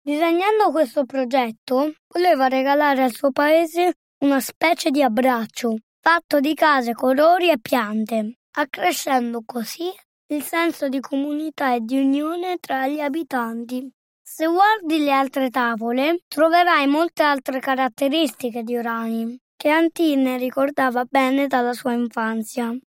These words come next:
Donne che fanno il pane e lo infornano, asinelli che trasportano la legna.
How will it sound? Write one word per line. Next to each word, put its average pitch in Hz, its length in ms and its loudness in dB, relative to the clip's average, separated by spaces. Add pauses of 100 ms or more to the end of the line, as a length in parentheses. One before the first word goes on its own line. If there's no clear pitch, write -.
(200)
Donne 320 420 2
che 277 140 -2
fanno 262 340 -2
il 254 140 -4
pane 294 440 0
e 269 120 0
lo 285 120 0
infornano, 254 840 0 (180)
asinelli 320 720 0
che 285 180 -2
trasportano 285 840 -2
la 294 160 -2
legna. 226 560 -4